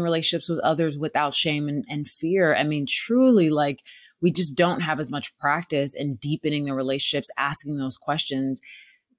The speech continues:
Again, you've already kind of said that you learned that along the way. We're all learning it along the way. And I'm just wondering, are some, are some things, are there some things now you can drop and say, like, "Well, here's two or three questions that I thought were really helpful that I learned and now I use, you know, really frequently that people can,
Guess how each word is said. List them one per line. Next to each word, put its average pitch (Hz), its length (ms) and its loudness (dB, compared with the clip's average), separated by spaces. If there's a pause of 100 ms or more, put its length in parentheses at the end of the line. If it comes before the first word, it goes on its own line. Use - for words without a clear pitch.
(260)
Again, 160 380 2
you've 151 160 2
already 170 280 4
kind 139 240 -6
of 135 120 -4
said 131 240 2
that 110 100 -4
you 127 160 -4
learned 120 260 -2
that 120 100 -2
along 120 280 -4
the 117 80 -6
way. 117 180 -2
We're 127 200 0
all 135 220 2
learning 120 300 -2
it 113 60 -6
along 117 280 -6
the 110 80 -6
way. 110 340 -2
And 123 120 -2
I'm 123 140 -2
just 131 180 -8
wondering, 131 320 -2
are 120 120 0
some, 123 240 -6 (180)
are 131 100 -6
some 131 200 -6
things, 131 460 -6 (160)
are 143 100 0
there 147 120 0
some 139 200 -6
things 127 220 -6
now 127 200 -2
you 127 160 -4
can 131 160 -6
drop 123 340 -4
and 127 100 -8
say, 127 200 -2
like, 120 200 -4
"Well, 175 120 4
here's 285 300 4
two 208 200 4
or 175 80 4
three 165 220 2
questions 120 420 -2
that 131 80 -2
I 127 140 2
thought - 200 0
were 120 100 -6
really 120 240 -4
helpful 110 520 -4 (300)
that 156 120 2
I 143 100 2
learned 135 440 0
and 143 120 0
now 147 180 4
I 151 60 4
use, 147 600 0
you 185 120 2
know, 151 200 2
really 196 200 6
frequently 139 560 -2
that 120 180 0
people 135 240 -8
can, 131 380 -2